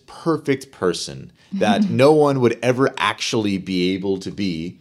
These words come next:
Speaker 1: And then, so let's say you enter into marriage and you have this perfect ideal image of your spouse.
Speaker 2: <laughs>
Speaker 1: And then you get married and they're not this perfect person. And that affective love essentially becomes affective hatred. "You're not the person that I married.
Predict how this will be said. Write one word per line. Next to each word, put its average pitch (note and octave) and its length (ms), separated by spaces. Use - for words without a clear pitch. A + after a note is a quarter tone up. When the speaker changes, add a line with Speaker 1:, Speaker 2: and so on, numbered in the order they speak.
Speaker 1:
And G#2 180
then, G#2 220
so G2+ 220
let's G#2+ 200
say A#2 120
you G#2+ 140
enter A#2 280
into G#2+ 140
marriage F#2+ 420
and F#2 100
you F#2+ 80
have G2 140
this F2+ 120
perfect C#3 600
ideal G#2+ 520
image F2+ 440
of E2 180
your D#2+ 140
spouse. - 600
Speaker 2:
<laughs> - 240
Speaker 1:
And G#2+ 200
then G#2 300
you G#2 120
get A#2 240
married F#2+ 460
and G#2+ 260
they're A2 160
not G#2+ 400
this G2+ 160
perfect - 580
person. F2+ 580
And G#2 160
that A2 120
affective A2+ 500
love F#2 480
essentially A2 440
becomes F2+ 640
affective G2+ 500
hatred. F2+ 520
"You're A#2 300
not A#2+ 240
the G#2+ 80
person G2+ 480
that F2 160
I D#2+ 140
married. D2+ 580